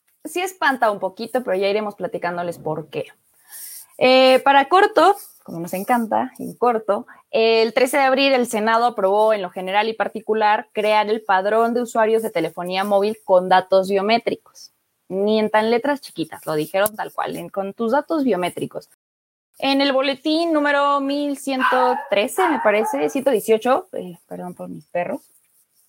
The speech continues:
nos cuentan más o menos cuáles fueron las posturas del debate y ahí van a poder leer algunas de las posturas de los senadores, muchos que en favor, que era una buena decisión y también varios en contra.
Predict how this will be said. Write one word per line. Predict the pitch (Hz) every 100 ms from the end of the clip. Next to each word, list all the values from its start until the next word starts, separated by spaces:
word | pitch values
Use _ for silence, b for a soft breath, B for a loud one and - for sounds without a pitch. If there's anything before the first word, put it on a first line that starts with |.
| -
nos | 226 220 226
cuentan | 254 254 262
más | 247
o | 240
menos | 226 240
cuáles | 240 226
fueron | 226
las | 220 196
posturas | - 185 220 220 214
del | 185
debate | 175 190 196 214
y | 208
ahí | 180
van | 180
a | 185
poder | - 170 170
leer | 180 180
algunas | 180 190 196
de |
las | 175 180
posturas | 180 196 196
de | 180
los | 180
senadores, | 185 180 185 214 226
muchos | 196 185 165
que | - 156
en | 156
favor, | 170 170 214 226 226
que |
era | 196 185
una | 175
buena | 175 175
decisión | 156 - 160 196 220 220
y |
también | 175 165 170
varios | 180 170 175
en | 156
contra. | - 185 175 165